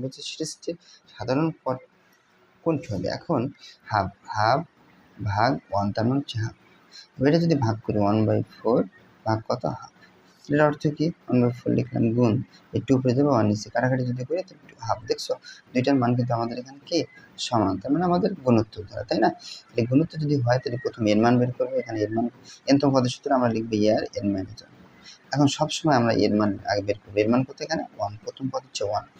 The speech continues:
এর মান কত? ওয়ান, তাহলে ওয়ান লিখলাম। আর এর মান কত? একটু আগে আমরা বের করলাম, আর এর মান হাফ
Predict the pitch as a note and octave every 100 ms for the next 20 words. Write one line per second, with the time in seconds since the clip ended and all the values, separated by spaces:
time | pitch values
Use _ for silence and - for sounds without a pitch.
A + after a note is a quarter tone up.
0 | - - A#2+ B2+ C#3+ C#3+ - - - -
1 | - G#2 G#2 G#2 G2 - - - - -
2 | A#2 C3+ D#3 D3+ B2+ A#2 - B2 C#3 C3
3 | B2+ B2 G#2+ G#2 A2 A#2+ E3 F#3 - -
4 | - - - E3+